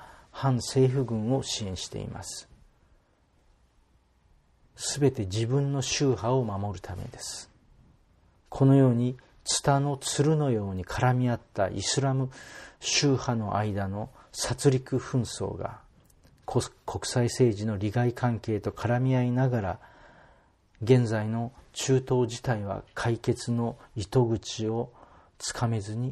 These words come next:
います。このようなスンニ派とシーア派の間の殺戮紛争の真ん中には、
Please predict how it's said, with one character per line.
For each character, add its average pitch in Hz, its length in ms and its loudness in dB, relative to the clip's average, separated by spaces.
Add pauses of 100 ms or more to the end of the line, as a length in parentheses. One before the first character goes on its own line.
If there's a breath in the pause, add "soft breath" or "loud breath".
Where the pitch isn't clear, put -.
(120)
い - 60 -10
ま 98 160 -10
す。 - 340 -14 (4000 loud breath)
こ - 140 2
の 143 80 8
よ 139 80 6
う - 20 6
な 110 220 2
ス - 280 -2
ン 151 140 2
ニ 147 80 2
派 131 260 0
と 127 300 4
シ - 220 0
ー 131 140 6
ア 117 40 2
派 120 140 -2
の 117 320 -4
間 113 380 2
の 110 180 -4
殺 - 380 -4
戮 135 440 0 (220)
紛 135 240 2
争 107 340 -2
の 95 100 -6
真 101 160 -2
ん 120 100 0
中 - 260 -4
に 110 160 -8
は、 - 200 -10